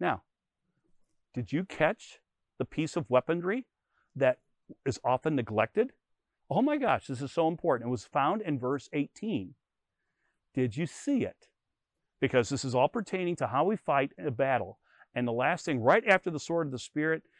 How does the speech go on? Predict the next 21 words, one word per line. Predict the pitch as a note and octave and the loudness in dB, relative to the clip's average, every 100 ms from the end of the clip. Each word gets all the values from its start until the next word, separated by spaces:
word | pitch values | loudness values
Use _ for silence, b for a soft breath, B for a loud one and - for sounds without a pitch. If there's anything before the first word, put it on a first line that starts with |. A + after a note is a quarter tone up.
| b | b
in | - A#2 | -2 -2
the | |
same | - E3 F#3+ F3+ | -2 -4 -2 -2
sentence, | - F3 D#3 C#3+ | -4 -4 -2 -2
in, | C3 B2 | 0 0
in | B2 A#2 | 0 0
most | D#3 | 0
translations, | - E3 D3 C#3+ C#3+ D3 | -2 -6 -2 -4 -4 -8
the | - | -6
exact | G#2+ G2+ C#3 C#3+ | -6 -2 -4 -4
same | E3 C#3 | -6 -6
sentence, | - B2 B2 _ b b b | -6 -6 -8 _ b b b
it | B2+ | -4
says, | C#3 A#2+ - | -2 -2 -4
"Praying | - - F#3 G3 G3+ G3 G3 G3 | -16 -4 -2 0 -2 -4 -6 -6
at | C3 A#2+ - | -6 -6 -2
all | C3+ C#3+ D3+ | 0 2 0
times | D3 - C3+ A#2 A#2 A#2+ - | -4 -10 -6 -4 -4 -6 -6
in | - A#2 | -8 -6
the | A2+ | -6
Spirit." | - - - G#2+ F#2 - _ | -10 -14 -6 -6 -6 -10 _